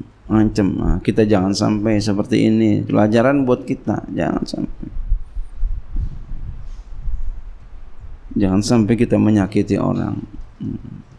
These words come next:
Buat orang bahagia. Harta yang paling, ya, berharga adalah mem-, membuat orang menjadi senyum, membuat orang menjadi gembira.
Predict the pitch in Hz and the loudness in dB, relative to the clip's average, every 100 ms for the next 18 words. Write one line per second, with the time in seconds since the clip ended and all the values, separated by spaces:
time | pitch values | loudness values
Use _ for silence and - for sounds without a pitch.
0 | - - - - - - - - - 104 | -20 -20 -20 -20 -18 -18 -20 -4 2 2
1 | 101 - 92 101 95 98 101 95 95 87 | 2 -2 -2 0 0 0 0 -2 -4 -4
2 | - - - - - _ _ - - _ | -8 -18 -20 -20 -20 _ _ -20 -20 _
3 | _ - - - 92 - 117 - 113 101 | _ -20 -4 -2 -2 0 2 4 4 4
4 | 98 113 107 110 113 98 90 - - - | 2 2 2 4 2 2 -2 -12 -20 -20
5 | - - - - - - - - - - | -20 -20 -20 -18 -18 -20 -20 -20 -20 -2
6 | - 107 - 104 107 110 104 101 110 101 | 4 4 4 2 0 0 0 2 0 2
7 | 101 95 92 - - - - - - - | 2 0 -2 -6 -14 -16 -16 -14 -14 -14
8 | - - - - - - - - - 113 | -16 -4 -2 -2 -6 -14 -12 -12 0 4
9 | 117 104 98 - 117 104 104 107 101 - | 6 4 0 2 4 4 4 2 2 0
10 | 104 98 98 110 98 95 87 101 101 98 | 0 2 2 4 4 2 0 0 2 2
11 | 92 90 82 - - - - - - - | 0 -2 -4 -8 -12 -16 -12 -12 -12 0
12 | 110 110 110 104 - 107 101 104 98 95 | 4 6 6 4 4 2 4 4 4 2
13 | 95 98 95 95 92 90 78 | 2 0 0 0 -2 -2 -8